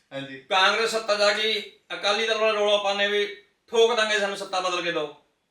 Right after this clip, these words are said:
Speaker 1: ਹਾਂ, ਜਦੋਂ
Speaker 2: ਹਨਾ?
Speaker 1: ਆਪੋਜੀਸ਼ਨ 'ਚ ਹੁੰਦੇ ਆ।
Speaker 2: ਜਦੋਂ ਅਕਾਲੀ ਦਲ ਸੱਤਾ 'ਚ ਤਾਂ ਕੈਪਟਨ ਅਮਰਿੰਦਰ ਖੁੰਡਾ ਚੱਕ ਲੈਂਦਾ, ਖੁੰਡਾ ਫੇਰੋਂ।
Speaker 1: ਹਾਂ।
Speaker 2: ਉਹ ਹੈਗੀ ਬਾਂਦਰਾਂ ਦੀ ਲੜਾਈ। ਬਿੱਲੀਆਂ
Speaker 1: ਐਸ਼
Speaker 2: ਜਿਹੜਾ
Speaker 1: ਕਰਦਾ।
Speaker 2: ਕਹਿੰਦਾ, "ਚਾਲੀ ਸਾਲ ਮੈਂ ਤਾਂ ਆਈ ਏ ਐਸ ਅਫਸਰ ਹਾਂ, ਮੈਂ ਤਾਂ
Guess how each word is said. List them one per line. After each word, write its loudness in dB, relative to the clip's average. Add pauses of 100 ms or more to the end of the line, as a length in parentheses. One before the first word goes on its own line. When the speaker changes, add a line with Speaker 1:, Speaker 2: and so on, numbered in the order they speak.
(120)
Speaker 1:
ਹਾਂ, 0
ਜਦੋਂ 4
Speaker 2:
ਹਨਾ? 8
Speaker 1:
ਆਪੋਜੀਸ਼ਨ 4
'ਚ -2
ਹੁੰਦੇ -4
ਆ। -6
Speaker 2:
ਜਦੋਂ 2
ਅਕਾਲੀ 4
ਦਲ 4
ਸੱਤਾ 2
'ਚ 0
ਤਾਂ 0
ਕੈਪਟਨ 0
ਅਮਰਿੰਦਰ -4
ਖੁੰਡਾ 6
ਚੱਕ 4
ਲੈਂਦਾ, 4
ਖੁੰਡਾ 0
ਫੇਰੋਂ। -2 (520)
Speaker 1:
ਹਾਂ। -4 (320)
Speaker 2:
ਉਹ -10
ਹੈਗੀ -10
ਬਾਂਦਰਾਂ -4
ਦੀ -6
ਲੜਾਈ। -4 (1040)
ਬਿੱਲੀਆਂ -4 (380)
Speaker 1:
ਐਸ਼ -2
Speaker 2:
ਜਿਹੜਾ 4
Speaker 1:
ਕਰਦਾ। 2
Speaker 2:
ਕਹਿੰਦਾ, 0
"ਚਾਲੀ 4
ਸਾਲ -2
ਮੈਂ 0
ਤਾਂ -2
ਆਈ 4
ਏ 2
ਐਸ -4
ਅਫਸਰ -6
ਹਾਂ, -2
ਮੈਂ 0
ਤਾਂ 2